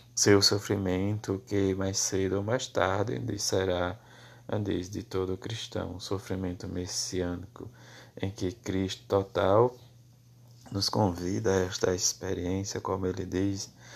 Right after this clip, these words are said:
exercendo o cargo que Deus lhe confiou de vos transmitir a palavra, diz, em plenitude, o mistério escondido, em que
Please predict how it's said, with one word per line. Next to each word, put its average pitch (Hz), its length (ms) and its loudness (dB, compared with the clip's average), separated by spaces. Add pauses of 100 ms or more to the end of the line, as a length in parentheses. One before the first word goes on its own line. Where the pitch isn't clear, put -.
(240)
exercendo 98 600 6
o 98 40 -2
cargo 101 520 6
que 95 220 -2
Deus 110 760 4
lhe 98 260 0
confiou 95 800 0 (540)
de 98 320 2
vos 101 260 0
transmitir 98 800 -2
a 95 60 -2
palavra, 95 800 2
diz, 92 280 -4
em 98 100 -2
plenitude, 98 840 -6
o 92 60 -2
mistério 95 480 -2
escondido, 101 760 -4 (560)
em 135 140 0
que 117 460 4